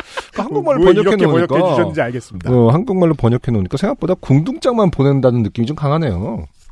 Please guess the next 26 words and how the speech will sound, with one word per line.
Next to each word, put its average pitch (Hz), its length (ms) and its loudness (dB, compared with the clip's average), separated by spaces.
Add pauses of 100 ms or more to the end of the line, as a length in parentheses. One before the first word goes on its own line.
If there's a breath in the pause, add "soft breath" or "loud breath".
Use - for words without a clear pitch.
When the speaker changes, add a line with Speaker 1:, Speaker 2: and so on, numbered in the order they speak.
(160)
Speaker 2:
그래서 208 200 0
비틀주스 160 480 -4
같잖아요. 117 360 -4
Speaker 1:
그러니까요. 120 680 -2
Speaker 2:
그러니까 - 360 -4
미국인들은 220 500 0
분명히 190 560 0
너를 208 640 0
때리겠어, 175 520 -2
Speaker 1:
어, 123 140 -4
Speaker 2:
혹은 190 200 -2
Speaker 1:
그렇죠. 135 100 -2
Speaker 2:
너를 190 220 -2
감옥에 175 320 0
넣겠어 151 500 -4
이렇게 135 200 -2
Speaker 1:
네. 170 60 2
Speaker 2:
하는데 151 180 0
우리말로 196 400 -2
봤을 156 220 -10
때는 175 240 -8
왜 180 100 -4
엉덩이만 196 640 -4
떼가지? 151 400 0
Speaker 1:
<laughs> - 1000 -20
그러니까요. 98 440 -12